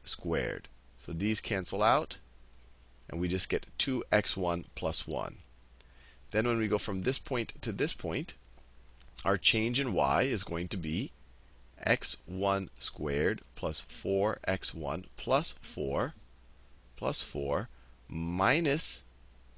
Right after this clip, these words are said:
x one squared minus two x one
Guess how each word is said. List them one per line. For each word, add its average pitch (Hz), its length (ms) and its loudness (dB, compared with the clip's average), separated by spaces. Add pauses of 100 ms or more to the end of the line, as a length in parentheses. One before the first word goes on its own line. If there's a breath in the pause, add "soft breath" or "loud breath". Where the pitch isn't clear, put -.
(260)
x - 340 0
one 101 380 0
squared 76 560 -2
minus 101 640 0
two 110 440 -4
x 95 280 2
one 71 340 -4